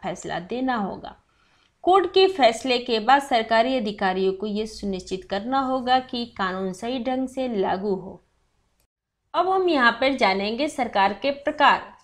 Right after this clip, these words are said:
सरकार दो प्रकार की होती है, राजतंत्र और प्रजातंत्र। राजतंत्र, जब सरकार का मुखिया राजा होता है तो ऐसी सरकार को राजतंत्र कहते हैं। राजा के पास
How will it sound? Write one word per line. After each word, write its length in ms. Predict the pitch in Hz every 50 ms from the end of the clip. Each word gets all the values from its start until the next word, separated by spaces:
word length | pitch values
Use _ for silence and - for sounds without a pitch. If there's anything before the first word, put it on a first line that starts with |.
| _ -
सरकार 540 | 190 190 - - 208 185 170 170 220 269 - - _ _ _ _ _ _ _ -
दो 160 | 427 440 427
प्रकार 340 | 427 381 - 302 277 254 240
की 120 | - 233
होती 420 | 214 202 196 180 - - 170 175 170
है, 160 | 160 156 -
राजतंत्र 680 | - 175 175 196 214 220 - - - 311 330 311 - - -
और 140 | 262 294 330 - - -
प्रजातंत्र। 640 | 208 202 185 170 160 151 - - - 160 - - _ _ _ _ _ _ _ _ _ _ -
राजतंत्र, 680 | 202 254 269 294 311 302 - - 311 311 311 294 302 - - _ -
जब 120 | 214 -
सरकार 400 | - - 185 180 - 196 185 185
का 140 | 180 - 170
मुखिया 320 | 180 190 190 185 - 196 185
राजा 340 | 190 180 190 208 208 277 285
होता 320 | 277 269 269 269 269 269
है 120 | 262 262 254
तो 200 | 262 202 190 175
ऐसी 420 | - - - 190 196 196 302 294
सरकार 400 | 294 - 240 220 - - 233 226
को 200 | 233 - 220 185 160
राजतंत्र 640 | 160 160 151 165 170 - - - 214 208 175 165 175
कहते 360 | - - 185 - - - 170
हैं। 180 | 180 185 - - _ _ _ _ _ _ _ _ _ _ _ -
राजा 280 | 302 330 339 311 370 381
के 140 | 381 381 359 311
पास 320 | 359 - 302 302 294